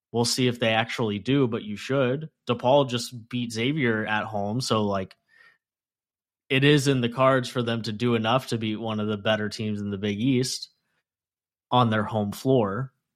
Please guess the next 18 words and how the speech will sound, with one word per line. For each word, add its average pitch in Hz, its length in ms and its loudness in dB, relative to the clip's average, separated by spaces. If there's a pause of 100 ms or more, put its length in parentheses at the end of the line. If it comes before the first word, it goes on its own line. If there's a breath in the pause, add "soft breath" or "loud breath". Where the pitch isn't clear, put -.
(520)
But 143 120 4
if 143 100 2
they 147 120 4
don't 165 240 4
get 135 180 2
right, 123 240 0
then 147 120 0
they 147 120 4
go 131 260 2
Marquette, 135 480 0
Creighton, 123 340 -4
Seton 127 300 -6
Hall, 120 160 0
Providence 143 680 -4 (640)
in 120 160 2
four 117 260 2
straight 104 300 -4
games. - 400 -10